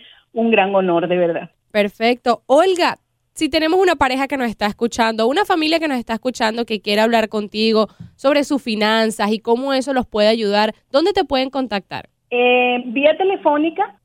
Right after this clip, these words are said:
Speaker 1: eh, nueve cuatro uno, siete treinta, tres cuatro cero dos, Olga Rojas, o por, eh, vía Instagram.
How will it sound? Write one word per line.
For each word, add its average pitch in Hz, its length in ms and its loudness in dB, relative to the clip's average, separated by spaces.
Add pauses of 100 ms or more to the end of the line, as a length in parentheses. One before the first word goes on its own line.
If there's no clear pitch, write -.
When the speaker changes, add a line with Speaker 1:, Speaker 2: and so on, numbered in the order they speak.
(120)
Speaker 1:
eh, 190 480 -4
nueve 214 360 0
cuatro 233 300 -2
uno, 339 340 -2
siete 196 280 -6
treinta, 330 420 -2
tres 208 220 -10
cuatro 170 320 -6
cero 208 200 -4
dos, 269 300 0 (280)
Olga 165 320 -4
Rojas, 233 440 0 (460)
o 277 480 2 (120)
por, 254 480 0 (480)
eh, 233 480 2
vía 247 1080 0
Instagram. 311 640 0